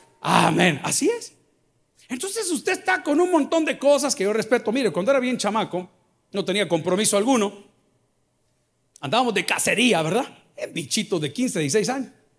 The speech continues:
Y yo no sé por qué nosotros los hombres siempre ponemos los ojos en la persona equivocada. Es terrible hasta que entendemos. Y recuerdo que llegué a la casa de esta criatura y, y, y su, su familia es de la religión tradicional hasta el día de hoy. ¿Y sabe qué me tocaba hacer como hijo de pastor?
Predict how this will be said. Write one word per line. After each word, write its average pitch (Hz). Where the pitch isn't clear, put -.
Y 156
yo 247
no 254
sé 254
por 208
qué 240
nosotros 233
los 180
hombres 240
siempre 254
ponemos 196
los 175
ojos 247
en 170
la 151
persona 156
equivocada. 202
Es 254
terrible 311
hasta 156
que 190
entendemos. 196
Y 202
recuerdo 311
que 233
llegué 208
a 254
la 226
casa 226
de 233
esta 202
criatura 185
y, 214
y, 220
y 180
su, 175
su 180
familia 180
es 151
de 151
la 143
religión 165
tradicional 220
hasta 180
el 135
día 170
de 139
hoy. 120
¿Y 131
sabe -
qué 214
me 214
tocaba 208
hacer 220
como 185
hijo 175
de 180
pastor? 247